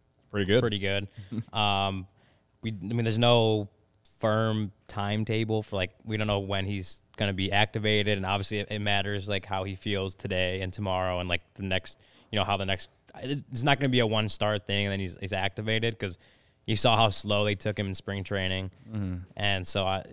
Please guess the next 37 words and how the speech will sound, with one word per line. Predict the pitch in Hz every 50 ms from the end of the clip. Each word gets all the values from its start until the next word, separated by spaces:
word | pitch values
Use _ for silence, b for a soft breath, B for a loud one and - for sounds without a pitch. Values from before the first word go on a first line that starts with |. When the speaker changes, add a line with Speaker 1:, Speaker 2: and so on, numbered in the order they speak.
| - - - - - 90 87
Speaker 2:
they | 120 113
took | - - 143 113
him | 135 117
<laughs> | 107 - -
slow | 143 127 127 123 104
then, | 101 107 117 117 110 107 104 104 101 - b b b b -
tried | - 120 117 107
to | 107
ramp | 107 104 104 104 98
him | 107 101 98
up, | 95 95 95 95 -
and | 98 95
obviously | 95 95 95 95 95 98 92
he | 95 98 92 90 - _ -
went | - 101 98 92 92
on | 92
the | 92 92
I | 104 101 98
L | 98 101
to | 95 92
start | - 101 95 92
the | 92
season, | - - 98 92 95
so | 87 95
I | 92 92
don't | 87 95 92 -
think | - 98 95
they're | 98 92
gonna | 95 95 95
go | 92 92 95 92
that | 95 90 -
route | 95 95 95 90
again. | 90 87 95 104 104 107
Like, | 107 101 92 -
they're | - 95
gonna | 104 95 90 87
be | 85